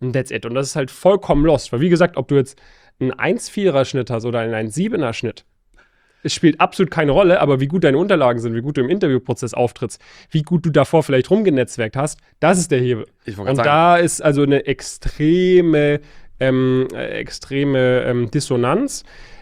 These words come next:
Speaker 1: Wir haben schon hin und mal wieder Leute im Coaching bei uns dabei, die halt wirklich seit zwei, drei, vier Jahren und sich unseren Content reinziehen,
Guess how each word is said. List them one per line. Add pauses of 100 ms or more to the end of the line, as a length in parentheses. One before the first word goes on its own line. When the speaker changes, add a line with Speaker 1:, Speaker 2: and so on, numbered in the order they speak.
Speaker 1:
Wir
haben
schon
hin
und
mal
wieder
Leute
im
Coaching
bei
uns
dabei,
die
halt
wirklich
seit
zwei,
drei,
vier
Jahren
und
sich
unseren
Content
reinziehen,